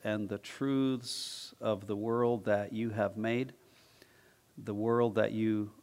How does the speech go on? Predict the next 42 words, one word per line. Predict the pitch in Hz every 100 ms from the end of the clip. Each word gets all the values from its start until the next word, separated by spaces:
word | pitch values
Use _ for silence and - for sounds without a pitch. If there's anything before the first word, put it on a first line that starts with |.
| _
are | 104 101
part | - 117 110
of, | 110 107 117 - - - _ 262 285
the | 123 107
world | 104 120 120 104
that | 107 110
would | 117 107
not | 107 104 -
happen | - 131 113 95 92 -
were | 104 95
it | 101
not | 98 92
for | - 95
you. | 95 92 87 - _ _ _ _ _ _ _ _ _ _ _ _ _ _ _ _ _ _ _ _ _ _ - - _ -
We | 117 123 123 120
get | 110 127
so | - 135
busy | 127 139 127
doing | 117 127 120
things | 110 135 131 117
that | 113 107
we | 120
want | 113 127 127
to | 123
do | 104 104 127
and | 117 101
things | 113 113 107
we | 101
like | 107 151 -
to | 104
do, | 95 95 123 160 - _ _ _ - - - - _ _ -
and | 131
many | 139 214
things | - 104 98 107 -
that | - 113
are | 113
part | - 131 123
of | -
what | 123
you | 123 135
are | 113
doing. | 101 104 95 98